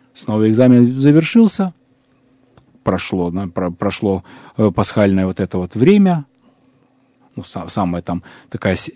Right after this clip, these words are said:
светлая и радостная, да, это пасхальная седмица, да, светлая седмица, да, потом еще сорок дней, э,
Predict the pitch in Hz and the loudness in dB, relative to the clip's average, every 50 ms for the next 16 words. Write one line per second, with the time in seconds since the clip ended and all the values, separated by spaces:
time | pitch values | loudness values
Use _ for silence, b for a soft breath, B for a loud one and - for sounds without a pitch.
0 | - - - - - - - - 117 113 127 120 - 110 107 107 104 107 104 101 | -16 -16 -14 -14 -12 -10 -4 0 4 4 4 4 4 2 2 2 4 2 2 0
1 | 95 90 - 110 101 98 113 107 98 - 98 90 98 95 - - 107 98 92 92 | 0 -4 -6 -4 -2 0 0 0 0 -2 -4 -8 -8 -8 -4 -4 -2 -2 -2 -2
2 | 92 - - 120 127 160 196 214 - - 202 180 170 196 202 190 - - - 170 | -4 -4 -4 -2 0 2 2 0 0 -2 -4 -4 -4 -4 -6 -8 -12 -10 -6 -4
3 | 165 165 - 165 160 143 - 151 147 147 151 147 143 - - 135 131 135 156 160 | -4 -2 -2 -2 -4 -4 -4 -6 -6 -4 -4 -4 -6 -6 -8 -8 -8 -8 -8 -10
4 | - _ _ - - - - 87 80 - - 202 185 - 190 175 170 160 151 156 | -14 _ _ -20 -14 -12 -12 -12 -8 -6 -4 -4 -2 0 2 4 4 2 2 0
5 | 156 147 139 B B B B B B B B _ - 131 | 0 0 0 B B B B B B B B _ 2 4